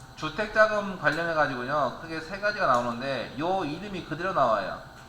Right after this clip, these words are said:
이름은 바뀌지 않습니다. 주택 임차 차입금 원리금 상환액, 주택 마련 저축 공제, 그리고 마지막으로 장기주택 전환 차입금 이자 상환액 공제인데요.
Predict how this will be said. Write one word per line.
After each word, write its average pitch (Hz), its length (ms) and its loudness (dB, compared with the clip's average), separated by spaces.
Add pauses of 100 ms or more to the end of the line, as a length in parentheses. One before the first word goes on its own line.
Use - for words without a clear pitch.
(160)
이름은 101 680 -4 (220)
바뀌지 113 300 -8
않습니다. 92 540 -8 (1700)
주택 185 640 -4
임차 190 500 2
차입금 180 560 0 (180)
원리금 170 460 -2
상환액, 120 720 -2 (200)
주택 160 420 -6
마련 143 280 2
저축 156 280 -8
공제, 131 580 -4
그리고 127 540 0
마지막으로 107 760 0 (600)
장기주택 151 600 0
전환 131 200 0
차입금 117 600 -4
이자 120 160 -2
상환액 110 300 -4
공제인데요. 95 800 -8